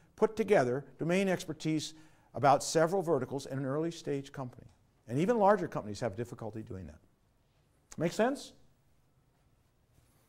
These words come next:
Okay. Um, so let's talk about how we go to market. This is the entrepreneur's dream.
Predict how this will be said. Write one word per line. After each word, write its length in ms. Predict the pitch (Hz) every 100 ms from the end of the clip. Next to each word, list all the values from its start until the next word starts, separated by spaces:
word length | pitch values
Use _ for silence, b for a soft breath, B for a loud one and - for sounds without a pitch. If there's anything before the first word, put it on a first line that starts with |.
| _ _
Okay. 260 | 151 185 214 - - _ b b b b -
Um, 380 | 180 190 185 160 -
so 480 | - 226 160 - - b b b b -
let's 140 | 190
talk 160 | 240 226
about 220 | 214 175
how 180 | 196 208
we 100 | 208
go 140 | 202
to 40 |
market. 360 | 202 214 226 - - _ _ _ _ _ - - -
This 220 | 165 185
is 60 | 214
the 60 |
entrepreneur's 480 | 190 202 185 180 139
dream. 340 | 135 127 147